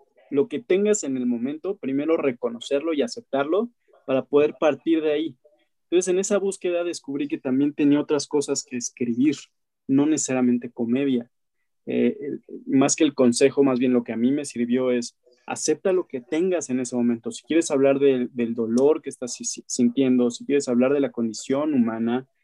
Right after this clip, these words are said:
entrénalo, o sea, acepta y parte de ahí.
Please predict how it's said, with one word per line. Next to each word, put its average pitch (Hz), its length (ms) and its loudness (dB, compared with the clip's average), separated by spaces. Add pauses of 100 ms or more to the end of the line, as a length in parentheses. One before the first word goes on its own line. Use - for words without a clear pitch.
(840)
entrénalo, 147 680 4
o 107 40 -20
sea, 135 280 -4 (300)
acepta 127 680 -2 (500)
y 131 100 -8
parte 165 460 -2
de 151 80 -6
ahí. 147 240 -2